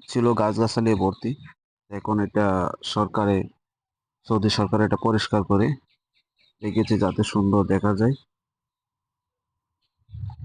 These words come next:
এটাই হলো আবু জাহেলের বাড়ি। দেখুন আবু জাহেলের বাড়ির প্রথম গেট, কত মানুষ, কত হাজার, কত লাখ লাখ মানুষ এই আবু জাহেলের বাড়িতে আসতেছে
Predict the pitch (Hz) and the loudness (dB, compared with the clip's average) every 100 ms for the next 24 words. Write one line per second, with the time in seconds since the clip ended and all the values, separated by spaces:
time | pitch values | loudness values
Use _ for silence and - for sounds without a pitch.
0 | - - - 98 117 113 101 98 95 92 | -12 -8 -4 2 4 4 4 4 2 4
1 | 90 90 90 90 90 110 139 - _ _ | 4 4 2 2 2 2 2 0 _ _
2 | _ _ _ 113 110 110 107 107 107 - | _ _ _ 2 4 4 4 2 2 0
3 | 104 113 104 107 104 - - _ _ _ | 0 2 2 0 0 -6 -20 _ _ _
4 | _ _ _ _ _ 120 - 135 123 113 | _ _ _ _ _ -10 -2 2 4 4
5 | 117 127 117 - - - 117 123 107 110 | 4 4 4 0 -10 -18 -8 -6 -2 0
6 | 117 107 123 113 92 - - 110 95 117 | 0 2 2 2 -2 -4 -4 -2 0 2
7 | 123 - 110 107 - 92 92 101 - - | 0 0 0 -2 -4 -10 -8 -8 -10 -18
8 | - _ _ _ _ _ _ 95 98 107 | -20 _ _ _ _ _ _ -6 0 2
9 | 98 98 101 98 95 92 95 92 90 90 | 2 2 2 2 2 0 -2 0 -2 -4
10 | - 90 - | -6 -8 -8